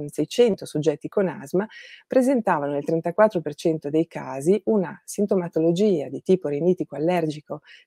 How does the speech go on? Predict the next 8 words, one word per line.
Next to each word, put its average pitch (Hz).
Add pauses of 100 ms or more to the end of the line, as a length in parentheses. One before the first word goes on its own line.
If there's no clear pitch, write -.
perenne 170
con 160
esacerbazioni 151
stagionali 160
che 190
è 165
estremamente 160
comune 175